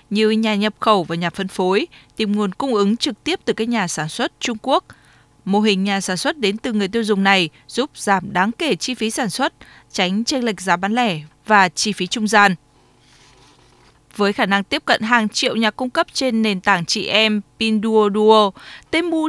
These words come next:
thương lượng giá số lượng lớn và các điều khoản có lợi. Các nhà cung cấp được hưởng từ khối lượng đơn đặt hàng lớn,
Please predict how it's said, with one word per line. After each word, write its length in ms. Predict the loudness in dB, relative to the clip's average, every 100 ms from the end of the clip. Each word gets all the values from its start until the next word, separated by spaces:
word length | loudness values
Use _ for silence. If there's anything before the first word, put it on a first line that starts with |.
| -2
thương 200 | -4 -2
lượng 240 | -2 -2
giá 380 | -2 2 4 4
số 260 | 0 -2 0
lượng 220 | -2 0
lớn 380 | 0 2 0 -4 0
và 180 | 2
các 120 | 2 -4
điều 140 | -6
khoản 200 | -6 -6
có 140 | -2
lợi. 280 | 2 2 0 -8 -20 -20 -8
Các 80 | -2
nhà 240 | 2 2
cung 220 | 0 -8
cấp 200 | -4 -6 -6
được 320 | -4 -2 -2
hưởng 320 | -2 -2 -2 -4
từ 240 | -2 -2
khối 240 | 0 0
lượng 280 | 2 0 0
đơn 140 | -2 -2
đặt 100 | -2
hàng 260 | 0 0
lớn, 280 | 2 2